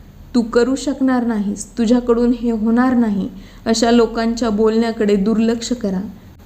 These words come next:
तुमची इच्छाशक्ती असेल, तर तुम्ही ती प्रत्येक गोष्ट करू शकता, ज्यासाठी लोक नकारात्मक असतात. नंबर नऊ, तुम्ही स्वतःशी कसं बोलता याची काळजी घ्या, कारण तुम्ही स्वतः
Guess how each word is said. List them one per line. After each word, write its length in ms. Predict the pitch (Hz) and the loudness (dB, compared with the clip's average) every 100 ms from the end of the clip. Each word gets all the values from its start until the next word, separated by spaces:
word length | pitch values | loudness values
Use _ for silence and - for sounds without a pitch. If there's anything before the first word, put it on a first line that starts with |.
| - | 4
तुमची 460 | 240 233 262 240 - | 4 6 2 2 0
इच्छाशक्ती 800 | 226 - 285 254 262 247 247 240 | -4 0 0 0 0 -2 2 2
असेल, 540 | 247 233 233 233 - - 254 | 4 2 0 -2 -14 -2 0
तर 120 | 240 | 0
तुम्ही 340 | 247 240 240 233 | 2 2 2 0
ती 60 | 240 | -4
प्रत्येक 600 | - 233 214 240 226 226 | 0 -2 0 -2 0 0
गोष्ट 340 | 233 240 - | 2 0 0
करू 340 | 240 233 226 240 | -2 2 2 0
शकता, 440 | 262 - - 208 - - | -2 -8 -10 -10 -12 -2
ज्यासाठी 560 | 208 220 240 233 247 233 | 0 0 -2 -2 0 2
लोक 220 | 233 233 | 2 2
नकारात्मक 840 | 226 214 214 233 233 254 247 254 226 | 0 0 -2 -2 -2 2 2 2 0
असतात. 320 | 208 - 202 - - - - - - 247 | -4 -8 -12 -12 -20 -20 -20 -20 -2 2
नंबर 380 | 262 269 302 | 4 4 4
नऊ, 300 | 311 240 214 - - - - - 262 | 2 0 0 -4 -12 -20 -20 -6 2
तुम्ही 260 | 247 262 | 4 4
स्वतःशी 680 | 254 262 247 262 269 262 269 | 2 0 0 0 0 -2 -4
कसं 440 | 254 262 254 277 254 | -2 0 0 0 2
बोलता 480 | 240 220 202 202 240 - - - | 2 0 -4 -6 -8 -10 -18 -8
याची 360 | 233 233 233 269 | 0 0 0 -2
काळजी 480 | 262 254 233 226 226 | 0 2 2 2 0
घ्या, 240 | 214 208 - - - | 0 -6 -8 -12 -2
कारण 280 | 220 233 233 | 0 2 0
तुम्ही 320 | 233 226 233 | 2 2 2
स्वतः 520 | - 220 214 233 240 | 2 0 0 0 0